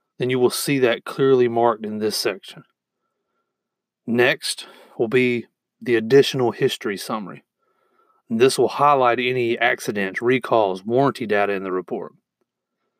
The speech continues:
Then finally below that is the meat of the report. You'll see the detailed history of the vehicle. This may be pages long. It may just be a few lines long, depending on how much history's been reported on the vehicle, how old it is.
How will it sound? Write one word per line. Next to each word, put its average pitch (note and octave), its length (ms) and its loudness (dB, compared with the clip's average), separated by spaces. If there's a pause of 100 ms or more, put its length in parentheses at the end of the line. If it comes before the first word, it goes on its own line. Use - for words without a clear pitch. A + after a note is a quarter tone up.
(240)
Then B2 140 -2
finally C3 360 2
below B2 300 4
that G#2+ 360 2
is G#2+ 140 -14
the A2+ 80 -6
meat A#2 260 -2
of G#2+ 80 2
the A2 100 -4
report. G#2 360 -2
You'll G#2 100 -8
see - 160 -8
the G2+ 100 -6
detailed A2+ 540 -4
history A2+ 400 -2
of G2+ 60 -4
the G2+ 60 -8
vehicle. G2 440 -4 (800)
This B2 220 2
may C3 200 4
be A#2+ 300 0 (460)
pages B2+ 420 2
long. A#2 320 0 (120)
It A2 120 -10
may A2+ 180 0
just G#2+ 240 -4
be A#2+ 200 -6
a G#2 60 -2
few B2+ 220 -8
lines A#2+ 400 0
long, G2 240 -6
depending A#2 380 -8
on A2 240 -6 (360)
how A#2 120 -2
much A#2+ 220 -4
history's A#2+ 360 -4
been A2 160 -6
reported A2+ 380 2
on A2 60 -6
the A2 80 -6
vehicle, A2+ 360 0
how A2+ 180 2
old A2 280 0
it A2 100 -2
is. A2 380 -2